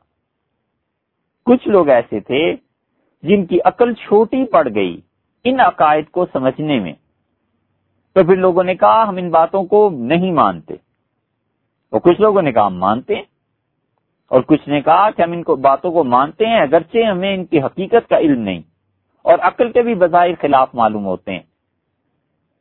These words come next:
حضرت شاہ ولی اللہ رحمۃ اللہ علیہ کہتے ہیں، وَنَحْنُ نَقُولُ، ہم یہ کہتے ہیں کہ آمنا بذالک کلہ علی بینۃ من ربنا، ہم ان تمام عقائد کو مانتے ہیں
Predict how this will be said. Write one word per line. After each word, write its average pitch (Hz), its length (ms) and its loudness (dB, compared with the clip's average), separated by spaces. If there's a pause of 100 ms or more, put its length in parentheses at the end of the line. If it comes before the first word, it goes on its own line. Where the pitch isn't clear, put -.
(1400)
حضرت 156 180 4
شاہ 165 160 2
ولی 165 100 -2
اللہ 170 200 2
رحمۃ 165 200 -4
اللہ 170 240 2
علیہ 165 120 -4
کہتے 180 240 -2
ہیں، 233 100 2
وَنَحْنُ 214 440 0
نَقُولُ، 185 680 2 (680)
ہم 160 220 0
یہ 214 180 2
کہتے 185 380 0
ہیں 151 200 -2
کہ - 120 -6 (100)
آمنا 190 580 0
بذالک 139 580 0 (540)
کلہ 143 400 2 (1300)
علی 147 220 4 (120)
بینۃ 190 600 0
من 156 200 -6
ربنا، 92 480 -4 (1500)
ہم 151 140 2
ان 135 160 0
تمام 147 540 2
عقائد 180 440 2
کو 151 180 0
مانتے 98 440 -2
ہیں 71 140 -16